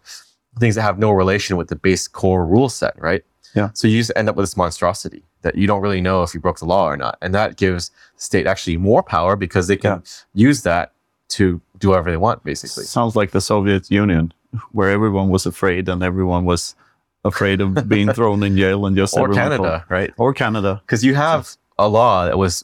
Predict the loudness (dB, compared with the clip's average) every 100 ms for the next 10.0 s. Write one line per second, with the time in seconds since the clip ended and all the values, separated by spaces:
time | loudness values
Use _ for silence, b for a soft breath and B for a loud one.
0 | -6 -4 0 0 0 -2 -2 2 2 2
1 | -2 -4 -2 -2 -2 -4 -2 0 2 0
2 | -2 -4 -2 -2 -4 -12 b b b -2
3 | 0 0 0 0 -2 -4 -16 -16 -4 2
4 | 2 2 0 0 0 0 -2 -2 -2 0
5 | 0 -4 -6 -2 -2 0 -2 0 0 2
6 | 0 -8 _ _ _ 0 0 0 0 0
7 | 0 0 0 -4 -6 -10 -8 0 0 2
8 | -2 0 0 0 0 -2 2 2 4 4
9 | 2 2 2 0 0 0 2 0 -2